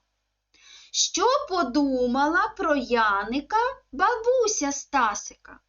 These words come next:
Вона подумала, що він дуже вихований, так, і навіть Стасові сказала, який твій товариш акуратний і ввічливий. Чим займалися хлопчики?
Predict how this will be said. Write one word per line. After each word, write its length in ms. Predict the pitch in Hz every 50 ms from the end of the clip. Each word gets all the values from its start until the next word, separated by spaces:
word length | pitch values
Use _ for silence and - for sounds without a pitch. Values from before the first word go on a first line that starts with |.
| _ _ _ _ _ - - - - _
Вона 300 | - 220 233 240 233 233
подумала, 800 | 226 233 247 247 247 240 247 277 320 339 311 285 262 240 226 214
що 300 | 220 - - - 247 247
він 340 | 226 233 247 247 240 233 220
дуже 800 | 196 190 190 262 285 320 370 392 403 427 440 453 427 - 381 427 427 427 427 415 392 370
вихований, 1120 | 370 403 415 415 415 427 427 415 392 - - - - 320 - 277 269 247 240 233 226 226 _ -
так, 320 | 320 403 523 523 523 -
і 60 | 349
навіть 380 | 311 339 403 453 453 480 466 466
Стасові 720 | - - _ - 508 508 494 415 427 427 - 330 294 330
сказала, 560 | 320 - - 320 311 - 294 294 262 247 240
який 420 | 233 240 262 262 - 339 339 330 320
твій 240 | 320 285 294 285 285
товариш 680 | 285 277 277 277 311 339 370 370 302 285 262 - - -
акуратний 720 | 247 - - 285 277 294 330 359 415 453 440 440 427 440
і 380 | 427 - 381 415 415 403 392 381
ввічливий. 1040 | 392 381 381 359 330 294 254 262 - - - - 202 190 - _ _ - - - _ _ _ _ _ _ - - - - - - _ _
Чим 400 | - - - 480 622 659 539 392
займалися 800 | 370 403 370 349 349 370 415 480 523 453 427 415 427 - 330 311
хлопчики? 1000 | 311 - - 285 262 262 240 220 185 180 _ - - - 185 - _ _ 180 -